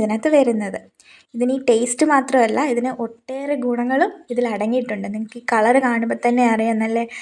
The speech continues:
റെഡിഷ് ഓറഞ്ച് ഒരു കളറാണ്. അപ്പം അതിനകത്ത് കരോട്ടിനോയിഡ്സ് ഒക്കെ പ്രസന്റ് ആണ് കേട്ടോ. ഈ കരോട്ടിനോയിഡ് എന്ന് പറഞ്ഞാൽ ഈ ക്യാരറ്റിനകത്തൊക്കെ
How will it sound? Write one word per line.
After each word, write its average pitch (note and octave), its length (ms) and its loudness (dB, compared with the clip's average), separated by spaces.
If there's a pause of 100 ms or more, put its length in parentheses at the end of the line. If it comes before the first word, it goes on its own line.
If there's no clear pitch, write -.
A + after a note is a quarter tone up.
(260)
റെഡിഷ് A3 540 0
ഓറഞ്ച് A#3 320 2
ഒരു A#3+ 160 -2
കളറാണ്. A3 360 0 (300)
അപ്പം - 280 -8 (120)
അതിനകത്ത് A#3 400 0 (100)
കരോട്ടിനോയിഡ്സ് B3 720 0
ഒക്കെ A#3+ 180 -2
പ്രസന്റ് A3+ 400 0
ആണ് F#3+ 180 -6
കേട്ടോ. G#3 240 -2 (480)
ഈ - 100 -12
കരോട്ടിനോയിഡ് B3 540 2
എന്ന് D4 140 0
പറഞ്ഞാൽ C#4 260 2
ഈ - 20 -2 (120)
ക്യാരറ്റിനകത്തൊക്കെ B3 760 0